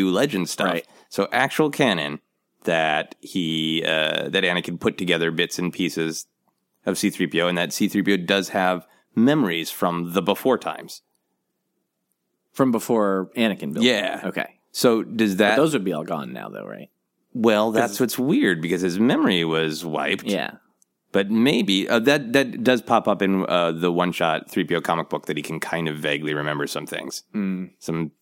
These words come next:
Speaker 1: torturous humanizing of droids going on in the Star Wars galaxy <laughs> where they,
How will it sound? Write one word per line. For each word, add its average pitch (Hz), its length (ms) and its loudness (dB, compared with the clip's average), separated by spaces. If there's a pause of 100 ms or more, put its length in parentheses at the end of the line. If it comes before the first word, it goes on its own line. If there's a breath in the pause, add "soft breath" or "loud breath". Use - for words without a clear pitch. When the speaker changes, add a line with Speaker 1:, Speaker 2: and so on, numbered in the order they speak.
Speaker 1:
torturous 92 500 0
humanizing 85 580 0
of 73 80 -6
droids 82 340 -2
going 78 220 -4
on 76 120 -2
in 78 60 -4
the 76 60 -4
Star 78 240 -2
Wars 78 160 -2
galaxy 78 400 -2
<laughs> - 0 -
where 87 160 0
they, 147 380 2